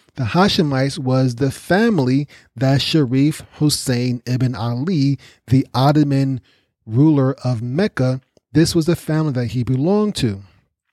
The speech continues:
So this is the, the craziness that, that was going on right now with the British. Lord Kitchener in London,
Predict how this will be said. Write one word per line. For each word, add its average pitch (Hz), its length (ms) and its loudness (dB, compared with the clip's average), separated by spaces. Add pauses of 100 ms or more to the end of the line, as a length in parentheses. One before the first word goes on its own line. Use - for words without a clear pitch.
(360)
So 151 400 2 (400)
this 156 280 4
is 156 180 4
the, 135 340 2 (160)
the 131 80 -2
craziness 151 600 0
that, 113 280 -8
that 120 260 -2
was 110 140 -4
going 117 240 -2
on 156 180 2
right 127 140 2
now 107 180 -2
with 113 100 -8
the 120 80 -6
British. 113 400 -2 (460)
Lord 175 500 2
Kitchener 143 680 0
in 127 160 0
London, 131 760 0